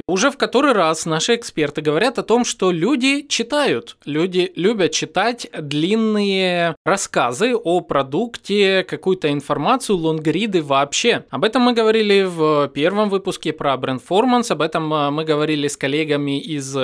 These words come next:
промо-страниц Яндекса, и об этом опять мы говорим в теме email-маркетинга. Клиенты готовы читать, э, лонгриды, в том числе в письмах.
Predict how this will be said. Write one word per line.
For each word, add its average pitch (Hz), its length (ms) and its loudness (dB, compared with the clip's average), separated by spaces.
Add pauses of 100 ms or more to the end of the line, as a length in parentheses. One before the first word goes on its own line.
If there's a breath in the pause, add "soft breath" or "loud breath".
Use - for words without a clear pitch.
(140)
промо-страниц 165 1080 -2
Яндекса, 185 720 0
и 214 760 2
об 156 360 0
этом 208 340 2
опять 196 420 0
мы 202 420 2
говорим 175 760 2
в 156 320 0 (140)
теме 139 320 0
email-маркетинга. 165 960 -2 (120)
Клиенты 151 680 0 (220 loud breath)
готовы 202 640 2
читать, 156 640 -2 (280 loud breath)
э, 131 120 0
лонгриды, 165 760 0
в - 120 -10
том 196 220 0
числе 170 720 0
в 143 880 0
письмах. - 520 -6